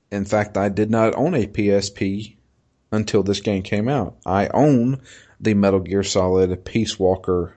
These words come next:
Edition P S P, the one that has camo on it. Um,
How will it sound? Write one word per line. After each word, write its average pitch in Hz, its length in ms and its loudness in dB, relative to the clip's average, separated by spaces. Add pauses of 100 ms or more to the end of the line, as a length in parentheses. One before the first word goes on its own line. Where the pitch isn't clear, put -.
(220)
Edition 92 640 0
P 90 240 -4
S 82 180 -4
P, 85 300 -8
the 87 100 -10
one 98 180 -2
that - 160 -8
has 92 200 -4
camo 107 640 -2
on 76 160 -8
it. - 220 -14 (2000)
Um, 85 720 0